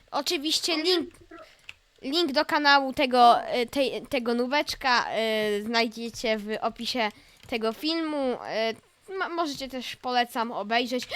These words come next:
Speaker 1: O, następny event za dwadzieścia minut będzie cztery X lag, widzowie. Polecam, widzowie, wam obejrzeć jego odcinki. Shorty dwa są w miarę spoko.
Speaker 2: Nie mam shortsów, stary.
Speaker 1: Masz dwa shortsy.
Speaker 2: Ale na-, nie mam. W tej chwili nie mam, bo jakby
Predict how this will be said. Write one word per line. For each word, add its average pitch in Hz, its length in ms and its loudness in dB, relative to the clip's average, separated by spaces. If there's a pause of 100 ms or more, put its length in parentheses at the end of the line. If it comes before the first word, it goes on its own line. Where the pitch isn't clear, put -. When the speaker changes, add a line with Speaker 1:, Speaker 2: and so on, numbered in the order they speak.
(200)
Speaker 1:
O, - 60 6 (160)
następny 392 320 2 (120)
event 359 180 0
za 339 100 4
dwadzieścia 349 420 0
minut 349 200 -2
będzie 320 240 -2
cztery 330 280 -6 (120)
X - 160 -14
lag, 311 240 -4 (440)
widzowie. 220 400 -2 (300)
Polecam, 311 540 2
widzowie, 254 400 -6
wam 254 200 -4
obejrzeć 254 460 -4
jego 233 160 -6
odcinki. 240 500 -8
Shorty 269 480 0
dwa 254 260 -2
są 233 200 -6
w 233 40 -4
miarę 226 240 -2
spoko. 311 520 -6 (340)
Speaker 2:
Nie 330 220 -6
mam 427 240 -10
shortsów, 311 680 -12
stary. 240 540 -14
Speaker 1:
Masz 247 300 0
dwa 233 220 -6
shortsy. 226 500 -6
Speaker 2:
Ale 330 120 -8 (140)
na-, - 580 -12
nie 330 140 -12
mam. 226 320 -14 (540)
W - 120 -20
tej 311 100 -6
chwili 381 280 -8
nie 359 160 -10
mam, 277 260 -12
bo 320 100 -10
jakby 330 300 -10